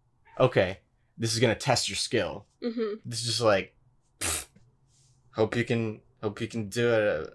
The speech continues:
Speaker 1: I don't know. <laughs>
Speaker 2: <laughs> Okay, good talk. Yeah, well, well described.
Speaker 1: Thank you, thank you. Uh, let's see. Next is,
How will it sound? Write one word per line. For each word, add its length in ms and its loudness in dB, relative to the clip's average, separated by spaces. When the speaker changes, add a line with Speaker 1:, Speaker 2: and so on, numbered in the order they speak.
Speaker 1:
I 140 -2
don't 480 2
know. 320 6
<laughs> 20 12
Speaker 2:
<laughs> 0 -
Okay, 340 12
good 200 2
talk. 280 -2
Yeah, 240 8
well, 480 4
well 200 4
described. 340 -12
Speaker 1:
Thank 280 2
you, 100 -14
thank 280 -6
you. 100 -18
Uh, 400 6
let's 300 8
see. 600 0
Next 680 0
is, 840 2